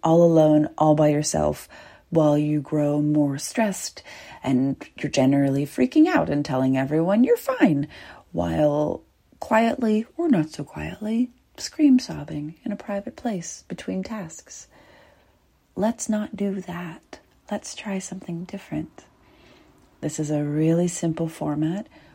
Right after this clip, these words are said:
one gathering a month on the first Tuesday of the month until the twenty twenty-four election. So we're practicing the skills that we will need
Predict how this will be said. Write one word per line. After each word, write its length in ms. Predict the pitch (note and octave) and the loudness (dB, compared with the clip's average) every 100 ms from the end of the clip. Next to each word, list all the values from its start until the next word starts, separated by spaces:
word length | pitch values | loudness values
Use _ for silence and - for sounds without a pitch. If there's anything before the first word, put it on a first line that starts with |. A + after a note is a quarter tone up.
| _ | _
one 360 | - D3+ D#3 F3 | 4 6 8 4
gathering 500 | E3 D3 D3+ D#3 D#3+ | 0 -2 0 2 2
a 60 | D3 | 2
month 500 | B2 C3+ A#3 - _ - _ _ _ _ _ _ _ _ _ _ _ | 0 -4 -8 -12 _ -20 _ _ _ _ _ _ _ _ _ _ _
on 140 | C#3+ C3+ | -6 -4
the 80 | C3 | -4
first 440 | - D3 C#3+ - | -6 -6 -4 -6
Tuesday 400 | - D#3+ D#3+ D3+ | -4 -4 -2 -4
of 120 | C#3 | -4
the 80 | C#3+ | -4
month 420 | C3+ B2 C3 - | -2 -2 -6 -8
until 560 | - C#3 - G3 D#3 D3 | -6 -6 -6 -6 -4 -4
the 140 | D#3 | -8
twenty 320 | D#3 D3 C3+ C3+ | -8 -4 -6 -6
twenty-four 680 | - C3 C#3 - C3 D3+ - | -8 -8 -8 -10 -10 -10 -10
election. 680 | F#3 G3 - - D3 D3+ - _ _ _ _ _ _ | -10 -12 -16 -14 -12 -12 -16 _ _ _ _ _ _
So 140 | - | -6
we're 120 | E3 | -4
practicing 760 | D#3+ - E3+ - G3 - F#3 E3+ | -4 -6 -8 -8 -10 -8 -6 -4
the 80 | D#3+ | -6
skills 800 | - - D3+ C#3 C#3+ E3 - _ _ _ _ _ | -8 -6 -4 -4 -8 -12 -16 _ _ _ _ _
that 140 | - | -4
we 140 | D#3+ E3 | 2 4
will 180 | D#3+ D#3+ | 6 4
need 800 | D#3+ F3+ G3 C#3+ B2+ C3 E3+ | 6 6 6 6 2 0 -2